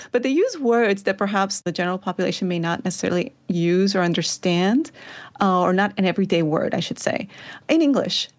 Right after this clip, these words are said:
And it, for me, just as a Spanish speaker, I immediately say, "Oh, wow, I know that word." And it's mostly because in Spanish, that word is a very common word. <laughs> It's an everyday word that you use in Spanish. In English, it's a more sophisticated term.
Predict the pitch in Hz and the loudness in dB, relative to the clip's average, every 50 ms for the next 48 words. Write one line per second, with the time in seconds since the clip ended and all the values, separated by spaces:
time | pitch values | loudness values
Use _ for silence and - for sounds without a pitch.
0 | _ - 214 214 185 - - 220 202 214 262 359 381 262 202 202 196 - - - | _ -2 -2 -2 -2 -2 0 0 2 2 4 4 4 2 2 2 0 0 0 0
1 | - 190 190 180 170 165 - - 190 185 175 180 - - - 247 320 320 - 185 | 0 0 2 0 0 0 0 0 2 2 2 0 -2 0 0 0 0 2 2 2
2 | 175 - 185 185 170 175 180 185 214 269 240 - 180 175 170 170 - - 165 170 | 2 2 0 0 0 2 2 2 2 2 2 2 2 2 2 0 0 0 0 0
3 | - - 294 320 202 214 311 285 180 185 196 - 202 220 254 403 415 - - - | 0 0 0 2 2 2 2 2 0 -2 0 0 2 2 2 2 2 0 0 0
4 | 180 - - - - - - - - - - 240 254 247 - 311 330 440 - - | 0 0 -2 -2 -6 -10 -20 -18 -8 -2 0 0 2 2 0 0 0 0 0 0
5 | 359 277 247 - 226 202 196 196 196 - - - 277 392 - 214 - 202 - - | 0 2 2 0 0 0 0 -2 -2 -2 0 0 0 2 2 0 0 0 -2 -2
6 | - 202 220 294 - - 202 185 170 165 175 170 180 - - 208 208 196 196 202 | 0 0 0 0 0 0 2 2 4 4 2 2 0 -2 -2 -2 0 0 0 0
7 | 190 185 175 185 202 196 - - - 175 160 156 160 175 196 226 311 427 339 185 | 0 2 2 0 0 -2 -4 -4 -2 0 2 2 2 2 2 2 2 2 2 2
8 | - 269 285 - - - 453 - - 370 427 - 381 294 247 220 - 247 214 220 | 2 0 0 0 0 0 0 2 0 -2 -4 -4 -4 -4 -4 -2 0 0 0 0
9 | 269 320 262 285 247 254 247 240 349 381 311 214 - - - 202 196 202 202 214 | 0 0 2 2 2 2 2 2 2 2 2 0 0 0 0 0 0 0 0 -2
10 | 214 - 240 285 294 220 - - - 196 214 247 254 247 214 196 - 196 190 190 | 0 0 2 2 2 2 2 2 2 2 4 2 2 2 0 0 0 0 2 2
11 | 190 185 175 - - 190 - - 180 - - 208 - 262 226 247 285 - 320 302 | 2 2 0 0 -2 -4 -2 -2 -2 0 0 0 2 2 2 2 0 0 0 2
12 | 349 | 0